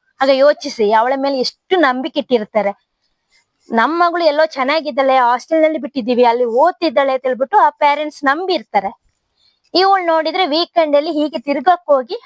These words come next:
ಅಪಾಯವನ್ನು ತನ್ನ ಮೇಲೆ ಎಳೆದುಕೊಂಡಿದ್ದಾಳೆ. ಇತ್ತೀಚೆಗೆ ಮೈಸೂರಿನಲ್ಲಿ ಆದ ಘಟನೆ ನೋಡಿ, ಒಂಬತ್ತು ವರ್ಷದ ಬಲೂನ್ ಮರ ಹುಡುಗಿ, ಏನೂ ಗೊತ್ತಿರಲ್ಲ. ಆ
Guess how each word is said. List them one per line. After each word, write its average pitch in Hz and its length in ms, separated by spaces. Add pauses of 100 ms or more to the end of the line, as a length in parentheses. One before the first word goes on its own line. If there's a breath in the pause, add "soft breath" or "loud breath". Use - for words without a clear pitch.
(140 soft breath)
ಅಪಾಯವನ್ನು 285 720
ತನ್ನ 269 200
ಮೇಲೆ 262 260
ಎಳೆದುಕೊಂಡಿದ್ದಾಳೆ. 214 680 (1200 soft breath)
ಇತ್ತೀಚೆಗೆ 370 480
ಮೈಸೂರಿನಲ್ಲಿ 339 640
ಆದ 285 160
ಘಟನೆ 269 320
ನೋಡಿ, 254 240 (460)
ಒಂಬತ್ತು 359 680
ವರ್ಷದ 285 260
ಬಲೂನ್ 254 420
ಮರ 247 140
ಹುಡುಗಿ, 208 340 (200)
ಏನೂ 311 240
ಗೊತ್ತಿರಲ್ಲ. 226 480 (1160 soft breath)
ಆ 226 60